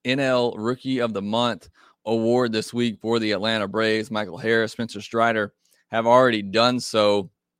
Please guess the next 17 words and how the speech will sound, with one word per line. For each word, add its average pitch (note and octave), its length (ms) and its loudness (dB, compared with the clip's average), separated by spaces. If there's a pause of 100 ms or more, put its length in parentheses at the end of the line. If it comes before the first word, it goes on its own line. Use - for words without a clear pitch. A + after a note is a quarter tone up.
(720)
And G#2+ 100 -4
you A#2 100 0
look C#3+ 140 2
at C#3 60 0
the C3+ 80 0
work B2+ 200 0
that A2+ 140 -4
Vaughn A#2 240 0
Grissom's A2 420 -4
done A2+ 380 0
since C3+ 280 -6
being C3 240 -2
called A#2+ 260 2
up A2+ 140 0
on A2 160 -2
August G#2+ 440 -4
tenth. A#2 360 -2